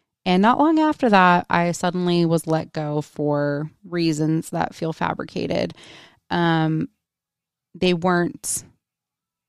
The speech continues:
and I was, I was showing. I couldn't go get another job. <laughs> Who's gonna hire me?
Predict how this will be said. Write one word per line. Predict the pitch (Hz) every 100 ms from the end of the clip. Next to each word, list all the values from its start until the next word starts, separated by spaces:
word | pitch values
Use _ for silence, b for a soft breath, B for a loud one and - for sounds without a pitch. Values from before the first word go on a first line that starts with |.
| _ -
and | 185
I | 185
was, | 175 -
I |
was | 180 175 -
showing. | - - 294 156 151 160 _ -
I | 175
couldn't | - 220
go | 202
get | 170 156
another | 160 156
job. | 147 - 147 147 151 226 220
<laughs> |
Who's | 226 214
gonna | 214 196 180 B B B B
hire | - 262 185
me? | 170 151 160